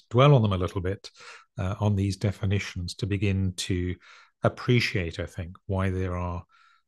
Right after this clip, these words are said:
clear distinctions to be made between these. And this is really one of the main arguments that both of these authors put forward.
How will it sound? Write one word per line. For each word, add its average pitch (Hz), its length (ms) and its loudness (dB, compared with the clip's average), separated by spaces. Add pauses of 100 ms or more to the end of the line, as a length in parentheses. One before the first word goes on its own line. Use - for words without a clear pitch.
(140)
clear 107 340 0
distinctions 92 640 -6
to - 100 -10
be 95 120 -2
made 95 340 -4
between 95 380 -4
these. 82 240 -8
And 98 120 0
this 117 180 0
is 90 120 -4
really 92 260 0
one 90 180 -4
of 87 80 -4
the 85 80 -8
main 85 200 -8
arguments 87 540 -6
that - 240 -12 (680)
both 101 280 4
of 87 100 -4
these 87 220 -4
authors 92 500 -6 (100)
put - 180 -8
forward. 90 420 -4